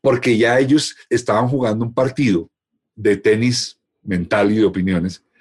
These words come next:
pero para mí ya era divertido porque los dos estaban conectados, entonces había drama. <laughs> Y fue a partir de preguntar, pero de preguntar, eh, ojo, de preguntar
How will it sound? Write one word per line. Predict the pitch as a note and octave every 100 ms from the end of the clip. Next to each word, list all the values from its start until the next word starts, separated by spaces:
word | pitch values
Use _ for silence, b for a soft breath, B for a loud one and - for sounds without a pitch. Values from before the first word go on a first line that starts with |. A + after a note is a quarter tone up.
| B B
pero | D3 C#3
para | D3
mí | C#3+ D3+
ya | F#3+
era | G#3
divertido | G3+ D3 A#2+ G#3 B3+ C3+
porque | A2 G#2+
los | A2
dos | A#2+ B2
estaban | - E3+ D#3+
conectados, | C3+ G#2 A#2 C3+
entonces | C#3 C3 C#3
había | A2 A2+ B2
drama. | D#3+ A3+ F3 - _
<laughs> | - - - - _ _ _ _ _ _ C#3+
Y | C3+
fue | - F3 C4 D4 _ _ _
a | C3 C3+
partir | A#2 A#2 B2+ A#2+
de | B2
preguntar, | A#2+ G2+ F2+ D#2 - _
pero | D3 C3+
de | A2+
preguntar, | A2 A2 G#2+ G2+ B2 D3+ E3+
eh, | D#3 D3 A2 E2+
ojo, | F#2 F2+ E2+
de |
preguntar | - F2+ F2 E2+ G2 G2 A2+ C#3